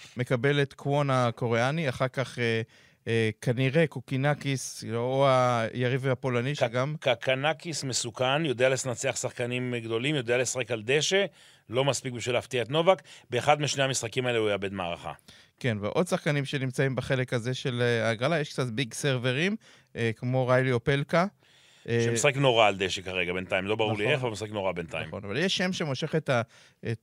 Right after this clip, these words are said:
Speaker 1: תשומת ליבי בצד הזה של, אה, ג'וקוביץ', זה הוא אלוף וידנבוש, שחקן אלמוני, טים ון רייטובן,
Speaker 2: ון רייטובן, כן.
Speaker 1: זכה בדנבוש, הוא פוגש, אה, בסיבוב הראשון את, אה, דלבוניס, השחקן הארגנטינאי,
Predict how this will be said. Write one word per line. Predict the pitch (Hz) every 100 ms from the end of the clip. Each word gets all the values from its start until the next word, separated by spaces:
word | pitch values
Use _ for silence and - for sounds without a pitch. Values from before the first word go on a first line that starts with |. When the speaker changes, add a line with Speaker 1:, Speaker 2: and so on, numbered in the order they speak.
| -
Speaker 1:
תשומת | 151 147 139 135
ליבי | 113 104 160
בצד | 143 117 123
הזה | 113 113 120
של, | 127 110
אה, | 110 107
ג'וקוביץ', | 135 147 139 175 185 - -
זה | 110 123
הוא | 120 113
אלוף | 117 156 202 - - - -
וידנבוש, | 127 113 117 117 151 120 - -
שחקן | - 110 151
אלמוני, | 160 135 123 117 151 180
טים | - 139 123
ון | 117
רייטובן, | 113 127 - 147
Speaker 2:
ון | 131
רייטובן, | 196 90 87
כן. | 92 98 87
Speaker 1:
זכה | 104 120 - 147
בדנבוש, | 165 156 131 113 113 160 175 - - - _
הוא | - 135
פוגש, | 151 127 143 143 151
אה, | 131 123 120
בסיבוב | 123 120 117 117 - 123 139
הראשון | 139 113 151 135
את, | 123 127
אה, | 113 110
דלבוניס, | 113 107 127 151 190 - - _ - _ 110
השחקן | - 117 131 131
הארגנטינאי, | 120 113 120 113 113 151